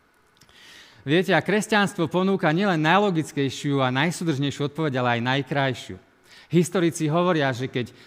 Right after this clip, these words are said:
prv-, keď ľudia trpeli, keď prišli na svet pliagy, ťažké veci, tak to boli práve kresťania, ktorí nenechávali chorých len tak, ktorí sa postarali o svojich chorých, aj keď sa mohli nakaziť, aj keď sa nakazili,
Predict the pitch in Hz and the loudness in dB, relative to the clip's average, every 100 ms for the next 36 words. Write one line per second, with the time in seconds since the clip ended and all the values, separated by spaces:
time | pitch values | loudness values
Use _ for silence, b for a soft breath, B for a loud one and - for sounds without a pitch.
0 | B B B 196 220 185 165 147 180 202 | B B B 0 0 2 0 2 2 2
1 | 165 - 185 - 196 151 131 147 175 202 | 2 2 0 2 0 2 0 -2 -4 -2
2 | 170 160 - 143 123 - 160 175 185 151 | -2 -2 -2 -4 -6 -2 2 4 2 0
3 | 123 175 170 - 190 123 127 - 143 151 | 0 -2 -2 -2 -2 0 -4 -4 -4 -4
4 | B B - 160 - 151 160 147 180 196 | B B -6 -4 -2 0 0 0 2 4
5 | 180 143 165 190 - 196 175 123 120 131 | 2 0 -2 -2 -2 -2 -2 -2 -2 -4
6 | 143 b b b b - 160 139 151 180 | -6 b b b b -4 0 2 2 2
7 | 180 - 143 135 127 123 - 160 156 127 | 0 2 2 2 0 -2 -2 -2 -2 -2
8 | 117 113 135 139 156 - - _ _ _ | -4 -4 -4 -2 -4 -10 -20 _ _ _
9 | b b b b - 165 - 156 180 190 | b b b b 0 2 2 0 2 0
10 | - 196 170 151 143 160 147 135 165 180 | 2 2 2 0 -2 -2 -2 -2 0 2
11 | 170 151 135 131 143 - - - 151 160 | 2 2 -2 -2 -4 -6 -10 -4 0 0
12 | 170 147 127 135 160 156 160 139 147 147 | 0 -2 -2 -4 -4 -4 -2 -4 -4 -4
13 | 127 127 143 131 139 143 | -4 -4 -4 -6 -6 -8